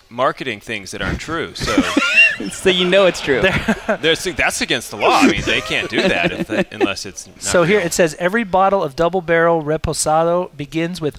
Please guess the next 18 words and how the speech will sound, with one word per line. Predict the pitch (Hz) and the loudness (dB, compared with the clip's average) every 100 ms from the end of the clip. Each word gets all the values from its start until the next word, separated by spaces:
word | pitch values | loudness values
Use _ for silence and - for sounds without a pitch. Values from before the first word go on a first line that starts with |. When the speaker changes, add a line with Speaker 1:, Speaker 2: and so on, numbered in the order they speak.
| - - | -12 -4
Speaker 3:
one | 151 180 214 | 2 4 4
hundred | 214 214 202 | 2 0 -2
percent | 185 - 165 160 147 | -6 -2 -2 -2 -8
Blue | 147 156 185 196 220 | -8 -4 -2 -2 -6
Weber | 147 156 160 160 156 | -4 -2 0 -2 -4
agave." | 139 139 156 131 117 104 _ _ - | -6 -2 -2 -2 -8 -12 _ _ -6
Speaker 1:
And | 143 | -4
that's, | 226 | 0
like, | 285 - | 0 -2
as | 170 | -4
much | 147 143 | -6 -6
as | 117 | -8
you | 117 | -10
can | - 90 | -12 -12
get, | 87 - - - - - | -12 -12 -16 -20 -20 -10
a | |
hundred | 104 117 - | -4 -4 -4
percent. | 98 - - - - - - 196 202 - - 190 | -6 -4 -2 2 2 4 2 0 -2 -4 -2 -4